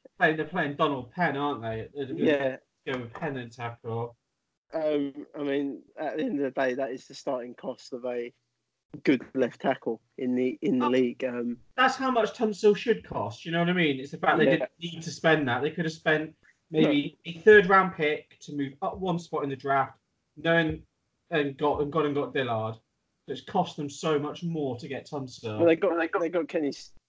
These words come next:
Speaker 2: Kenny Stills as well. But I mean, for me, for him to have any fantasy relevancy now is,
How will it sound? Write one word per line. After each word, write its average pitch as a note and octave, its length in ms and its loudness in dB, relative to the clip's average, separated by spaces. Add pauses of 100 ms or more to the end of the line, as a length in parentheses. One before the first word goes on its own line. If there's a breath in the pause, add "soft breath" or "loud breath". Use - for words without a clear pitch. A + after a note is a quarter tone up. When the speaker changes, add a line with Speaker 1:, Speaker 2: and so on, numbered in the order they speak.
(200)
Speaker 2:
Kenny C#3 260 -4
Stills C3+ 400 -6
as A#2+ 100 -16
well. B2+ 200 -4
But B2 240 -8 (440)
I C#3+ 40 -8
mean, C3 340 -6 (180)
for C#3+ 100 -6
me, B2+ 440 2 (160)
for B2+ 100 -8
him D3 220 0
to D3 120 -4
have C3 140 0
any C3 180 -2
fantasy C3 480 -6
relevancy B2 600 -8 (540)
now A#2+ 540 -2
is, A#2+ 320 -10